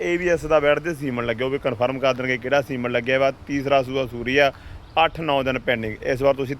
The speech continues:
ਤੀਹ ਕਿਲੋ ਦੀ ਉਮੀਦ ਲਾ ਸਕਦੇ ਹੋ। ਬੇਸ਼ੱਕ ਖਰੀਦਣ ਵਾਲਾ ਵੀਰ ਕੋਈ ਸਤਾਈ ਕਿਲੋ ਦੀ ਉਮੀਦ ਲਾ ਲੇ। ਤੇ ਰੇਟ ਇਹਦਾ ਕੀਤਾ ਅੱਸੀ ਹਜ਼ਾਰ ਰੁਪਈਆ,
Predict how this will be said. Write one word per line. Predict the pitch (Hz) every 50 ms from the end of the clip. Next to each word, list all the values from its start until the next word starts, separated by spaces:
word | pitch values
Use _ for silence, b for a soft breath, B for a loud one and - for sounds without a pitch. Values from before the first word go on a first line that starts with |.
| -
ਤੀਹ | - 170 196 202
ਕਿਲੋ | 202 180 165 156
ਦੀ | 151 151
ਉਮੀਦ | 135 135 135 127
ਲਾ | 127 123 117 113
ਸਕਦੇ | 120 127 131 131 151
ਹੋ। | 147 135 - B B B B B B -
ਬੇਸ਼ੱਕ | 165 214 208 220 208 185 196 170
ਖਰੀਦਣ | 127 156 151 139 139 143
ਵਾਲਾ | 147 143 139
ਵੀਰ | 139 147 139
ਕੋਈ | 123 - 151
ਸਤਾਈ | 139 - 143 127 139 127 127 123
ਕਿਲੋ | 127 131 131 127
ਦੀ | 139 139
ਉਮੀਦ | 131 135 139 139
ਲਾ | 139 143 143 147
ਲੇ। | 147 147 139 - B B B B B -
ਤੇ | 202 202
ਰੇਟ | 185 165 160 160 170 160 151
ਇਹਦਾ | 175 190 196
ਕੀਤਾ | 180 170 160 151 - 180 196 - - -
ਅੱਸੀ | 180 165 - - 190 196 196 185
ਹਜ਼ਾਰ | 170 151 147 139 131 120
ਰੁਪਈਆ, | 107 107 123 117 107